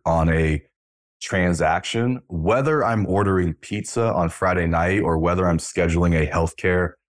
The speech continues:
appointment, yeah, I want it to be easy. I want it to be straightforward.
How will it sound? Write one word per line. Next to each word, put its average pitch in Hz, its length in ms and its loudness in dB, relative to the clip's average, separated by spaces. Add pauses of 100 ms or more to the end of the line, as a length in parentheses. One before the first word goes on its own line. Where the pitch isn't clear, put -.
(180)
appointment, 98 680 -2 (400)
yeah, 104 160 2
I - 20 2
want 104 180 2
it 127 60 -2
to 117 120 -2
be 87 200 -2
easy. 95 640 0
I - 60 2
want 101 200 2
it - 20 -12
to 101 60 -4
be 90 80 0
straightforward. 87 800 0